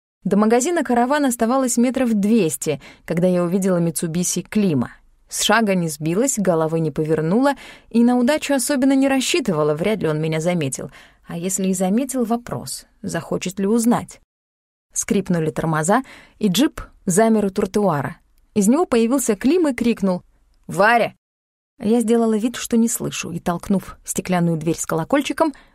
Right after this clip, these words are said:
вошла в магазин. Клим появился через полминуты, вошел, торопливо огляделся и направился ко мне. «Варя!» Я повернула голову от витрины с разноцветными банками,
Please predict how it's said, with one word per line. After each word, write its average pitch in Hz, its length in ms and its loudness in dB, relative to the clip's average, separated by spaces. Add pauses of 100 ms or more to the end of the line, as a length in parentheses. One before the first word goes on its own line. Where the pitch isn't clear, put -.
вошла 180 340 0
в 180 60 -2
магазин. 175 460 0 (580)
Клим 277 180 2
появился 247 440 0
через 226 280 -2
полминуты, 233 600 0 (340)
вошел, 247 420 0
торопливо 180 520 -2
огляделся 175 540 0
и - 20 0
направился 196 500 0
ко 208 140 0
мне. 165 280 -2 (380)
«Варя!» 185 400 2 (640)
Я 196 160 4
повернула 196 520 2
голову 185 360 0
от 185 140 -2
витрины 190 480 0
с - 100 -4
разноцветными 185 720 0
банками, 254 600 0